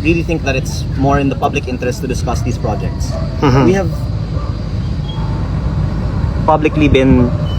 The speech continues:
Speaker 1: questioning these D P W H projects.
Speaker 2: Mm-hmm.
Speaker 1: And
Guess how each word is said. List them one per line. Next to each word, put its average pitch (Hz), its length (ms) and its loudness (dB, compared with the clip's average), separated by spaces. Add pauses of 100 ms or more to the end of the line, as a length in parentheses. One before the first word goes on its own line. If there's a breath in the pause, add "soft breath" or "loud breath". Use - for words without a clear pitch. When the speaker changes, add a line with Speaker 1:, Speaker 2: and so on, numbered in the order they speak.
(120)
Speaker 1:
questioning 127 560 4
these 117 360 0 (200)
D 120 160 2
P 131 80 4
W 117 320 4
H 110 320 2
projects. 101 560 0
Speaker 2:
Mm-hmm. - 520 2
Speaker 1:
And 135 280 4